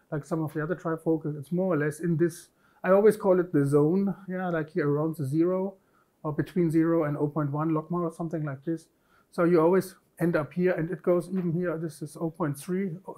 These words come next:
so oh point five at minus four diopters. So it's really quite a, quite a good, uh, combination, which is especially for Asian eyes with a higher amount of, of, of myopic patients that have a very good near demand, so to say. It's, it's quite a good outcome, really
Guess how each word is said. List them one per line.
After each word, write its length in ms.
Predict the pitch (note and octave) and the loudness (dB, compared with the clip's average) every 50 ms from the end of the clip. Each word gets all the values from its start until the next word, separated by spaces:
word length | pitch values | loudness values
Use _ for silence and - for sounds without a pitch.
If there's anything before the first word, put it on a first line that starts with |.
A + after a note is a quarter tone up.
| C#3 - | -12 -8
so 140 | - D#3 | -6 -4
oh 80 | - E3 | -2 -2
point 240 | D#3 F3 D3 C#3 C3+ | -2 -2 -4 -4 -4
five 320 | - E3+ D#3+ E3 E3 D#3 - | -4 -4 -4 -4 -4 -6 -6
at 100 | E3 D3+ - | -10 -6 -2
minus 320 | D#3+ D#3+ E3 E3 D#3+ D#3 - | 0 0 2 0 0 -4 -6
four 180 | - F3+ E3+ | -6 -6 -6
diopters. 400 | D3 C3+ C3+ D3+ - - B2 A#2+ | -4 -6 -6 -10 -10 -12 -14 -16
So 200 | - - C#3 C#3+ | -14 -14 -14 -14
it's 160 | D3 - - | -14 -8 -4
really 240 | D#3 D#3 D#3+ D3+ D3+ - _ _ _ _ _ _ _ | -4 -2 -2 -2 -4 -8 _ _ _ _ _ _ _
quite 240 | - F3+ D#3+ D#3 D3+ | -8 -6 -4 -4 -4
a, 120 | C#3 C#3+ | -4 -6
quite 220 | - - F3 D#3 D3+ | -6 -6 -4 -4 -2
a 60 | D3 | -2
good, 280 | C3+ C#3+ D#3 D#3 D#3 - - - _ _ _ F3 | 0 2 2 2 0 -2 -12 -20 _ _ _ -12
uh, 300 | D#3 D3 C#3+ C3+ C#3 C#3+ C#3+ - _ _ _ _ _ _ _ _ _ | -10 -8 -8 -8 -8 -10 -12 -14 _ _ _ _ _ _ _ _ _
combination, 540 | - D3+ D3+ D3 D3+ D#3 E3 D#3+ - - D#3 | -8 -6 -4 -2 -2 -2 -2 -4 -4 -4 -2
which 160 | D#3+ D#3 F3+ | -2 -2 -2
is 220 | E3+ - - - - - - | -2 -4 -4 -10 -20 -16 -16
especially 480 | D#3 - - A3 A3+ A3+ - G#3 F#3+ F#3 | -16 0 2 2 2 2 2 0 0 0
for 240 | - F#3 E3 - | 0 -2 -2 0
Asian 360 | E3 F#3+ G3 F#3 F#3 E3+ D#3 D3 | 2 2 2 2 2 0 0 0
eyes 400 | C#3 D3+ D#3+ E3+ E3 E3 - - | 0 0 0 0 0 -2 -4 -4
with 300 | D#3 C#3+ C#3+ C#3 - - | -2 -2 -2 -2 -4 -6
a 160 | C3+ C#3+ C3+ - - - - _ _ _ _ _ | -6 -6 -8 -10 -16 -20 -20 _ _ _ _ _
higher 440 | _ E3+ E3 E3 E3 D#3+ D#3 D3+ C3 A#2+ D#3 D#3+ | _ 0 2 4 4 4 4 0 -2 -6 -8 -6
amount 340 | D#3+ D#3 D#3 D#3 D#3+ D#3 D#3 | -2 0 2 2 2 0 0
of, 220 | D3 - - - | -4 -6 -10 -14
of, 200 | D#3 D3+ - - | -14 -14 -12 -12
of 120 | D#3+ D3+ - | -12 -8 -4
myopic 540 | D#3+ D#3 D3+ D#3+ F3 F3 F#3 D3+ - _ | -2 2 4 4 4 4 0 -4 -6 _
patients 400 | - D3+ D#3 D#3+ D#3 - E3+ D3 | -2 0 0 0 -2 -2 -4 -4
that 120 | D3 C3 - | -4 -4 -4
have 180 | C#3+ D3+ C#3+ | -6 -6 -4
a 20 | D3 | -4
very 220 | C#3+ D3+ D3+ D3 | -4 -2 -2 -2
good 180 | C#3+ D#3 C#3 - | -2 -2 -2 0
near 380 | D#3+ E3 E3 D#3+ E3 - D3 - - D#3 - _ | 4 4 6 4 4 2 -4 -10 -14 -20 -10 _
demand, 500 | - D#3 D3+ D#3 D3+ D3+ D#3+ D#3 D#3+ D3+ | 0 2 4 4 4 4 4 2 2 0
so 180 | D#3 - C#3+ C3+ | -2 -4 -6 -4
to 120 | C#3+ C#3 | -4 -6
say. 180 | - - D3 C#3+ C#3+ | -6 -6 -6 -6 -4
It's, 220 | C#3 D#3 D3 - - | -6 -6 -8 -8 -8
it's 160 | - D#3+ - | -10 -10 -8
quite 180 | - - E3+ D#3 | -6 -4 -4 -4
a 20 | - | -2
good 100 | D3+ C#3+ | -4 -6
outcome, 300 | B2+ C3 C3 - - B2+ C#3 | -6 -8 -10 -12 -12 -8 -6
really 260 | D#3 E3+ E3+ D#3+ | -4 -4 -4 -6